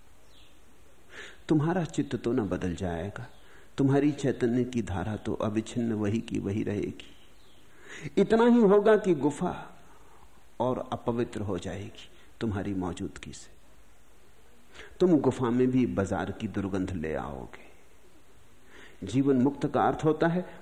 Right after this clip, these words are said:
भागो मत, जहां हो वहीं बदलो। बदलाहट असली सवाल है, भगोड़ापन नहीं, पलायन नहीं।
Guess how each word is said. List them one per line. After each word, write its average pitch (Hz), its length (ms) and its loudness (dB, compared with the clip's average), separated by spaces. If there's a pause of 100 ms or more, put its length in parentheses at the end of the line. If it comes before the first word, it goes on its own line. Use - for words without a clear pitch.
भागो 104 400 0
मत, 131 360 0
जहां 95 420 -4
हो 110 100 -2
वहीं 98 440 -2
बदलो। 95 400 -4 (920)
बदलाहट 117 880 -2
असली 147 280 -2
सवाल 117 440 -4
है, 123 180 -12 (500)
भगोड़ापन 117 600 2
नहीं, 95 360 -2 (1000)
पलायन 143 460 8
नहीं। 98 400 0